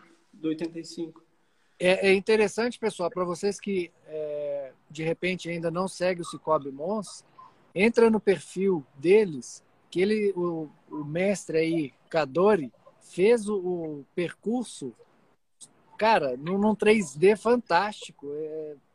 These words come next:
Speaker 2: coisa de outro mundo. E a-, assiste lá que vale a pena, dá uma noção muito legal do que é a prova, aonde você passa, onde você sobe, onde você desce, até chegar na arena. Procura aí no, no,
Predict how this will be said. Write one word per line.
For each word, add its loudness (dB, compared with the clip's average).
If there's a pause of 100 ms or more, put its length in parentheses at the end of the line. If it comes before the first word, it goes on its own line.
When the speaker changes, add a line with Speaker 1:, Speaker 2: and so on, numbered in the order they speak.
(120)
Speaker 2:
coisa -6
de -2
outro 0
mundo. -4 (520)
E 2
a-, 0
assiste -2
lá 6
que -6
vale 6
a 2
pena, -4
dá 0
uma 0
noção -2
muito -4 (220)
legal 0 (680)
do -4
que -2
é 0
a -2
prova, -2
aonde -2
você -8
passa, -2
onde -8
você -12
sobe, -2
onde -8
você -12
desce, -2
até -6
chegar -4
na -4
arena. -6 (340)
Procura 4
aí 2
no, -4
no, -8